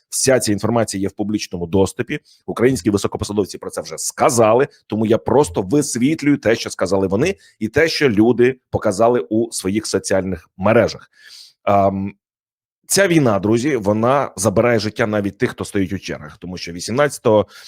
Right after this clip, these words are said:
грудня шахет влучає в цивільний автомобіль на мосту біля Маяків. І ви знаєте, що загинула тоді мати трьох дітей, її діти в лікарні, і хотілося б побажати якнайшвидшого здоров'я, звичайно, дітям і відновлення якнайшвидшого. Ну, а,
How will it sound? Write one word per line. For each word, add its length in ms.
грудня 500
шахет 320
влучає 400
в 40
цивільний 360
автомобіль 480
на 180
мосту 480
біля 260
Маяків. 520
І 60
ви 80
знаєте, 280
що 140
загинула 380
тоді 260
мати 380
трьох 220
дітей, 400
її 220
діти 280
в 60
лікарні, 600
і 140
хотілося 500
б 40
побажати 400
якнайшвидшого 480
здоров'я, 560
звичайно, 540
дітям 360
і 80
відновлення 540
якнайшвидшого. 760
Ну, 220
а, 200